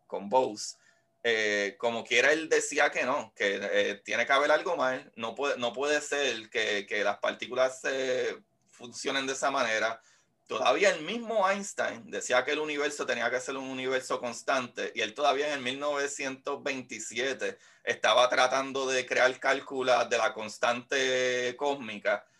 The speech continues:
lo cual vino, actually, un sacerdote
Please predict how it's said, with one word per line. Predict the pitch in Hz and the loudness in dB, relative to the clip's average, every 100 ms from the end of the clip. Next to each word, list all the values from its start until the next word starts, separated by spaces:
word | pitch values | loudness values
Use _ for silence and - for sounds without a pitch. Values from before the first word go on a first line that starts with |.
| _ - | _ -2
lo | 120 120 | -2 0
cual | 113 107 104 101 104 _ _ _ | 2 4 4 0 -8 _ _ _
vino, | 110 117 123 135 139 135 131 - _ | -6 -2 -2 0 -2 0 -2 -4 _
actually, | - 117 - 143 147 | 0 0 -2 -6 -4
un | 131 | -6
sacerdote | 131 147 147 - 117 107 143 143 - 101 107 | -2 0 0 0 -2 -2 0 0 -2 -4 -6